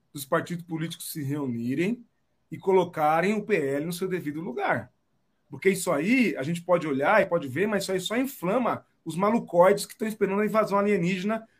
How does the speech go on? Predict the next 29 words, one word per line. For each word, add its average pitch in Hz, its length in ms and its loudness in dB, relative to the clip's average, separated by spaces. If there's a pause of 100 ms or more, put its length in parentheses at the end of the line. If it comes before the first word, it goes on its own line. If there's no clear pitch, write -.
(120)
na 190 100 0
frente 190 300 -2
dos - 120 -8
quartéis, 226 480 2
que 147 120 -10
a - 20 -2
gente 160 180 -6
viu 190 220 2
aí 175 400 2 (260)
as 165 180 0
cenas, 190 460 0
né, 170 140 0
da, 160 320 2
das 156 160 -4
mulheres 170 400 2
fazendo, 175 420 -2 (100)
<laughs> - 100 -20
jogando 185 340 4
luz 208 240 4
pro 160 240 0
alto, 165 320 8
porque 214 560 -2
logo, 190 320 6
logo 190 240 2
ia 226 60 -2
chegar 208 400 2
uma 180 140 -6 (220)
nave 196 320 4
alienígena. 220 480 2